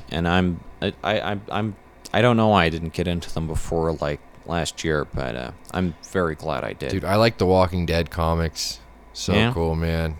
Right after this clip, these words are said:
Speaker 2: That show, I mean, the early seasons of that show were pretty good, 'cause I really do like zombies. But I like that comic, man. It's a good comic.
Speaker 1: Yeah,
Speaker 2: Like
Speaker 1: I can't say, I can't say I can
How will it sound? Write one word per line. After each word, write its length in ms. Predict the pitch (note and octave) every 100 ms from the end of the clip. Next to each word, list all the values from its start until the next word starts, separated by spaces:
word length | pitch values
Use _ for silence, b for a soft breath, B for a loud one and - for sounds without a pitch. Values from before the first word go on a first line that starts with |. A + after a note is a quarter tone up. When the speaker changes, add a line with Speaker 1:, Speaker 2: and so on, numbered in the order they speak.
| -
Speaker 2:
That 220 | G2+ G#2 -
show, 360 | A#2+ A#2+ B2
I 80 | A2
mean, 280 | A2 G#2+ G2
the 80 | A2
early 260 | B2 B2
seasons 380 | - G#2+ F#2 F#2
of 60 | F#2
that 180 | D#2
show 220 | - F2+ F2
were 100 | D#2+
pretty 280 | F2 E2
good, 240 | E2 E2+ -
'cause 140 | G2
I 100 | G#2
really 300 | A2 B2 C3
do 180 | G2+ A#2
like 240 | G#2 F2+
zombies. 540 | D#2+ F#2 G2+ F2+ D#2 - B B B B
But 100 | -
I 160 | F2+ G#2
like 420 | G2 G2+ G#2+ G#2
that 180 | A2+ G2
comic, 540 | - A#2+ E3 B2+ -
man. 340 | D#2 C#2+ D2+ F#2+
It's 180 | G2 A#2+
a 60 |
good 220 | A2+ D3
comic. 580 | - E3+ F3+ E3+ - - B2+
Speaker 1:
Yeah, 240 | C3+ D3
Speaker 2:
Like 60 | -
Speaker 1:
I 120 | B2+
can't 300 | - D#3 D#3+
say, 400 | - D3+ D3 C#3+
I 120 | - B2+
can't 300 | C#3+ C3+ C3
say 340 | C3 B2+ B2
I 20 |
can 440 | A2+ A2+ G#2 F#2+